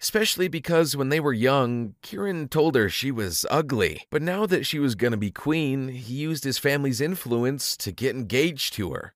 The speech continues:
Nobody liked the guy. Even the guards would have hit him already if he wasn't a lord. He treated everyone as if he owned them, and I didn't want the princess to end up with a guy like that. But, princess,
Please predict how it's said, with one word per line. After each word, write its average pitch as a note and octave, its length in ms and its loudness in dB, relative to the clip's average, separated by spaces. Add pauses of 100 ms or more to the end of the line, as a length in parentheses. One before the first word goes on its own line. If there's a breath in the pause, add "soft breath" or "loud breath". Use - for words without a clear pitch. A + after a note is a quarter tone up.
Nobody D3+ 680 2
liked A2 440 2
the F#2+ 100 0
guy. - 560 -4
Even F3+ 320 -4
the G#2+ 100 0
guards C3 640 8
would A2 140 2
have F#2 100 -2
hit D3 240 6
him A2 160 2
already F#2+ 500 2
if - 180 -8
he G2+ 140 -4
wasn't G#2 400 0
a F2 60 0
lord. A2 480 0 (160)
He F#3+ 140 -4
treated G#3+ 400 0
everyone D3+ 680 2
as G2+ 220 -4
if A#2 180 -2
he A#2+ 180 0
owned D#3 320 2
them, E2+ 400 -2 (140)
and C#3+ 180 -6
I G3+ 340 -2
didn't F3 320 -2
want D#3 240 4
the C#3+ 60 0
princess B2+ 720 0
to C3 140 0
end C3+ 240 0
up C#3+ 200 2
with D3 120 -2
a A#2+ 60 2
guy C3+ 300 0
like G2+ 300 0
that. C#2 360 -4 (160)
But, C#3+ 220 -4 (260)
princess, B2+ 1080 0